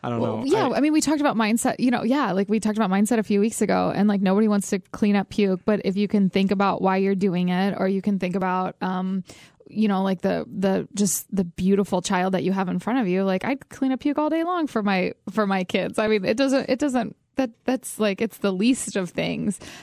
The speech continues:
Speaker 2: Um, but yeah, you're, yeah, no, the intentionality behind it. And you know what? I mean, I never wanna create, you know, we, I, I mentioned this briefly before, but I think that there are some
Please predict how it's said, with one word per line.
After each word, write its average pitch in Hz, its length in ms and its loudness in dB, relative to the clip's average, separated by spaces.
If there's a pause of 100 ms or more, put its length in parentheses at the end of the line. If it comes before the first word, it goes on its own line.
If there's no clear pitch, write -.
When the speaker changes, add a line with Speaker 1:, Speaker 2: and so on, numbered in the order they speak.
(100)
Speaker 2:
Um, 190 560 2 (280)
but 254 160 4
yeah, 240 140 4
you're, 196 260 0
yeah, 226 280 0
no, 208 200 2
the 185 140 0
intentionality 214 720 2
behind 185 400 0
it. 185 160 0
And 190 200 0 (280)
you 311 60 2
know 349 60 2
what? 320 100 0
I 269 60 0
mean, 302 180 2
I 311 140 2
never 285 400 4
wanna 262 260 2
create, - 300 -4
you 247 100 2
know, 247 80 0
we, 208 260 -6
I, 208 280 -6
I - 20 -2
mentioned 240 320 0
this 214 120 -2
briefly 247 280 -4
before, 202 300 -4
but 208 160 -4
I 240 80 -2
think 302 160 0
that 277 100 -2
there 247 120 -2
are 214 180 -2
some 208 400 -4